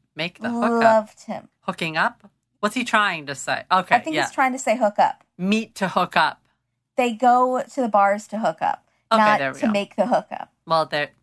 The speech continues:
Speaker 1: she's making
Speaker 2: And
Speaker 1: the
Speaker 2: he was
Speaker 1: hookup.
Speaker 2: close.
Speaker 1: He was. Uh, so she always wore her hair really short, we find out, and had really huge false eyelashes. Here's when we hear about the false eyelashes.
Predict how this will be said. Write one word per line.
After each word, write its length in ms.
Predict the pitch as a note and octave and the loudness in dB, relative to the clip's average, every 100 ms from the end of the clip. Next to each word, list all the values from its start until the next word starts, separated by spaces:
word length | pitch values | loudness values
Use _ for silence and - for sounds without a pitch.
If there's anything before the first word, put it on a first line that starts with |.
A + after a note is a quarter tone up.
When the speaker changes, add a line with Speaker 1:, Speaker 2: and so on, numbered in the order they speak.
| _ | _
Speaker 1:
she's 360 | - A#3+ C4 - | -8 -2 -2 -2
making 340 | F3 - D4+ | -6 -4 -6
Speaker 2:
And 80 | C4 | -4
Speaker 1:
the 40 | F4 | 0
Speaker 2:
he 60 | |
was 120 | G4 | 0
Speaker 1:
hookup. 200 | E4 - | 2 0
Speaker 2:
close. 640 | - A3 E3 - - - - _ - | 2 2 2 -2 -14 -20 -20 _ -14
Speaker 1:
He 120 | D3 | -6
was. 400 | C3 - - - _ _ _ _ - | -6 -6 -12 -20 _ _ _ _ 0
Uh, 360 | E3 D3 C3+ - _ - | 2 2 -2 -6 _ -18
so 720 | - A3 G#3 G3+ G3+ G3 - _ _ | -4 0 2 2 0 -4 -10 _ _
she 220 | - G#3 | -8 -4
always 400 | G#3+ G3+ A#3+ B3+ | 0 0 0 -2
wore 160 | B3+ B3 | -2 0
her 140 | G#3 | -2
hair 220 | F#3 F3 | -2 -4
really 360 | D#3+ D3+ D#3+ F#3 | -4 -6 -8 -6
short, 460 | - - C#3+ C3 - _ | -6 -4 -2 -2 -6 _
we 100 | C#3+ | -12
find 340 | C#3 C#3+ C3+ C3 | -6 -4 -2 -2
out, 260 | B2+ B2+ - | -2 -2 -4
and 140 | D#3+ | -4
had 240 | D#3 D3 E3 F3 | -2 -4 -8 -10
really 340 | D#3+ E3 F3 E3+ | -6 -4 -4 -6
huge 560 | - - D#3 C#3+ C3 | -10 -8 -6 -4 -6
false 340 | - C#3 B2+ B2+ | -2 0 0 -2
eyelashes. 680 | A#2 A#2 A2 - A2 A2 | -4 -4 -8 -10 -14 -18
Here's 340 | - D#3 D3+ D#3 | -6 -4 -4 -4
when 160 | D3 | -8
we 80 | C#3+ | -6
hear 160 | C#3 C#3 | -4 -2
about 240 | B2+ B2 | -2 -4
the 60 | B2+ | -4
false 300 | - A#2+ B2+ | -4 -4 -4
eyelashes. 640 | A2+ A#2+ C#3 - - - | -6 -6 -12 -14 -20 -20